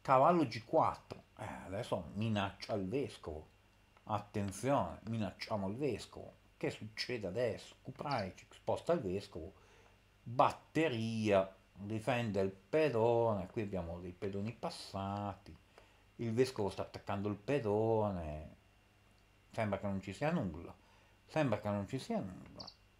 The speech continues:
Torre A di otto. Rajic sul re. Rajic sul re.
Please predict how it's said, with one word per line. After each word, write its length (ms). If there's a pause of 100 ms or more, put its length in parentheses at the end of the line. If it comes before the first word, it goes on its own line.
(440)
Torre 360
A 80
di 140
otto. 560
Rajic 440
sul 300
re. 120 (1300)
Rajic 480
sul 280
re. 220